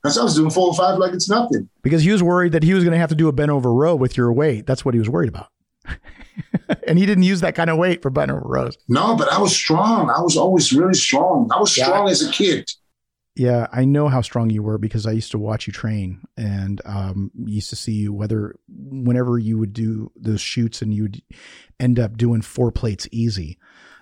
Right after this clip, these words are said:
Speaker 2: And you were
Speaker 1: Yeah.
Speaker 2: always a really strong guy. I think, uh, like you said, you grew up like that. You're very similar to, like, Ronnie that way, where you just had a lot of really good natural strength and you weren't afraid to use it.
Speaker 1: Yeah, probably, 'cause I was always strong, even as a soccer player.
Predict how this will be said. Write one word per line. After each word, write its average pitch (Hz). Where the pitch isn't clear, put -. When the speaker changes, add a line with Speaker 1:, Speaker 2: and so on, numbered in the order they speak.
Speaker 2:
And 120
you 113
were -
Speaker 1:
Yeah. 127
Speaker 2:
always 127
a 117
really 113
strong 107
guy. 98
I 123
think, 127
uh, 110
like 113
you 123
said, 110
you 120
grew 117
up 113
like 104
that. 101
You're 123
very 139
similar 131
to, 107
like, 101
Ronnie 113
that 85
way, 90
where 101
you 110
just 113
had 110
a 113
lot 104
of 104
really 104
good 95
natural 98
strength 113
and 110
you 110
weren't 113
afraid 101
to 85
use 92
it. 69
Speaker 1:
Yeah, 151
probably, 139
'cause 165
I 185
was 185
always 165
strong, 127
even 160
as 156
a 139
soccer 165
player. 120